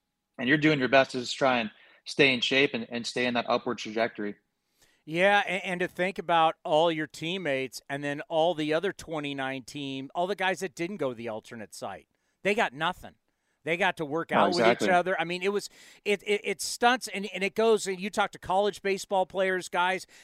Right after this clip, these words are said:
Speaker 2: it, it, it's just sad. You have to overcome that.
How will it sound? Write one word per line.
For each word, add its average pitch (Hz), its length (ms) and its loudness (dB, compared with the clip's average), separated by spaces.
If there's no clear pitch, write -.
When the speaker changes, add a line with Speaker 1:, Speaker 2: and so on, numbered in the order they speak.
Speaker 2:
it, 196 180 0
it, 185 220 -6
it's - 260 -8
just - 340 -2
sad. 202 500 2
You 175 140 -2
have 240 240 2
to 262 120 -2
overcome 247 640 0
that. 151 280 0